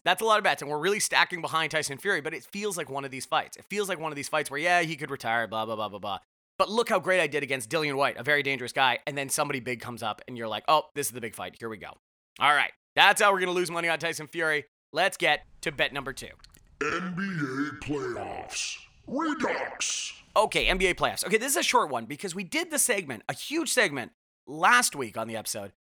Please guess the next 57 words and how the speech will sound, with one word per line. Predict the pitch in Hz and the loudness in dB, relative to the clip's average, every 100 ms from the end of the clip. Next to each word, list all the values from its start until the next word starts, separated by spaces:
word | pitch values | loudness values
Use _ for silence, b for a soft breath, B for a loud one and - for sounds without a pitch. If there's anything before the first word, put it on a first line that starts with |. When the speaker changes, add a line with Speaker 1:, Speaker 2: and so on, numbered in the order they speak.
| _ _ _ _ - | _ _ _ _ 2
Speaker 1:
about | 151 123 175 170 | 2 4 0 0
the | 160 | -2
N | 151 | 0
B | 143 | 0
A | 135 | 0
playoffs | - 135 117 | 0 0 0
and | 123 | -4
the | 123 | -2
ways | 135 | -4
that | 127 | -4
we | 127 | -8
can | 127 | -10
lose | 117 110 | -10 -10
money | 104 90 | -12 -14
on | - | -18
it. | - _ _ - | -20 _ _ 0
But | 185 | 2
I | 196 | 2
think | - - 277 | 0 -6 -6
it's | 262 | -4
worth | 156 180 165 | -4 -4 -4
repeating | - 135 107 - _ _ _ _ - | -4 -4 -6 -12 _ _ _ _ -8
because | 196 277 262 - - | 0 4 4 2 -2
an | 185 202 | -2 -2
easy | 247 302 294 | -2 -2 0
way | 196 196 | 0 0
to | |
get | 147 156 | 2 2
ahead | 143 147 | 2 0
of | 135 | -2
future | 147 143 131 | -4 -6 -4
markets | 120 120 156 | -2 -4 -2
right | 156 143 | -2 -2
now | 147 156 _ _ - | -4 -8 _ _ -8
is | 151 | 2
not | 240 196 | 2 4
betting | 208 180 147 _ - | 0 0 -6 _ -14
who | - | -6
will | 202 156 | -4 -2
win | 139 151 | -2 0
the | |
series | 123 - 165 117 - 131 - | 0 2 2 0 -4 -6 0
or | 165 | 0
the | |
conference | 160 - 190 175 - - - | -2 2 2 2 -2 -12 -2
or | 190 | 2
the | 214 | 2
championship, | 190 214 214 147 107 - - _ _ - | 0 0 0 -2 -8 -8 -12 _ _ -4
but | - | 0
by | |
finding | 185 - 226 262 | 2 4 2 2
some | 226 165 | 0 2
great | 160 156 | 0 2
numbers | 143 123 120 - _ - | 0 -2 -6 -10 _ -8
on | 156 | -4
the | 170 156 - _ | -4 -6 -12 _
finals | 190 202 226 208 | 4 4 2 -4